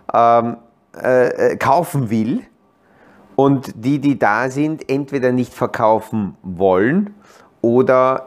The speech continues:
die Stückzahlen begrenzt sind und nicht unendlich viele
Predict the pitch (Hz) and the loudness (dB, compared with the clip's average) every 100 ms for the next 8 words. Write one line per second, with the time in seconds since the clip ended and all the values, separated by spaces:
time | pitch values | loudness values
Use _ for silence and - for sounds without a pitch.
0 | 113 117 - - 147 - - 101 101 110 | -8 -8 -8 -10 -10 -10 -4 -2 -2 -4
1 | - 120 113 117 117 - - 131 135 160 | -2 -2 -2 -4 -6 -10 -10 -6 -4 -6
2 | - 135 131 - 131 135 - 127 120 123 | -4 -2 -2 0 2 2 4 2 4 4
3 | 120 - 123 120 117 117 | 0 0 4 6 6 4